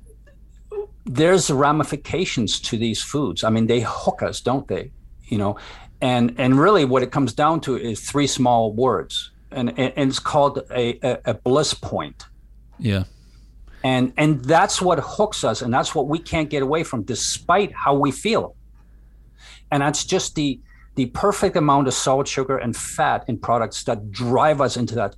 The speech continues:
Speaker 1: crazy craving. You know, we, we can't stop it despite feeling so tired and achy and, and irritable. And, and,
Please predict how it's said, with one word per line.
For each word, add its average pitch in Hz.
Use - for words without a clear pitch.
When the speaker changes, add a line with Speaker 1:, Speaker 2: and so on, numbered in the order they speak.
Speaker 1:
crazy 139
craving. 117
You 120
know, 113
we, 135
we 151
can't -
stop -
it 117
despite -
feeling 131
so -
tired 120
and 95
achy 120
and, 92
and 110
irritable. 120
And, 135
and, 151